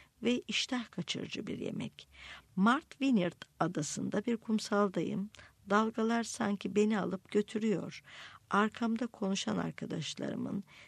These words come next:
sesi ise beni olduğum yere bağlıyor. İçimde hem hüzün hem de umut ve heyecan gibi bir duygu var. Değiştiğimi hissediyorum."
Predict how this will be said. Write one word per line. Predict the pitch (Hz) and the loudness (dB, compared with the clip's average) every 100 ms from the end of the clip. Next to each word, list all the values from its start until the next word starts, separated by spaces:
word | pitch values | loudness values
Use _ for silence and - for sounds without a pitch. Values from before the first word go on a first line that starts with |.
| - | -14
sesi | - 185 180 220 | -2 0 0 -2
ise | 233 - 247 247 - - - | -4 -2 -4 -4 -8 -10 4
beni | 214 226 | 6 6
olduğum | - 214 202 226 220 | 6 4 4 2 2
yere | 208 202 180 | 2 2 -2
bağlıyor. | 165 - - - - - - - - - | -4 -6 -6 -8 -8 -12 -16 -20 -18 -6
İçimde | 220 - 240 233 262 269 247 | -2 0 2 2 0 -2 -4
hem | 311 311 | -2 4
hüzün | 247 185 - 185 214 _ - _ | 4 4 2 -2 -2 _ -20 _
hem | - 214 | 0 2
de | 220 | 4
umut | - 208 214 240 - - - | 4 4 4 0 -8 -10 6
ve | 208 | 8
heyecan | 214 208 208 226 220 | 10 8 8 6 4
gibi | 202 175 180 | 2 0 0
bir | 185 160 | 0 0
duygu | 170 175 170 | -2 0 0
var. | 165 - - - - - | -2 -4 -10 -18 -18 -4
Değiştiğimi | 214 247 - 262 247 | 2 4 2 2 2
hissediyorum." | 202 - - - - - - | 0 -2 -4 -4 -4 -6 -8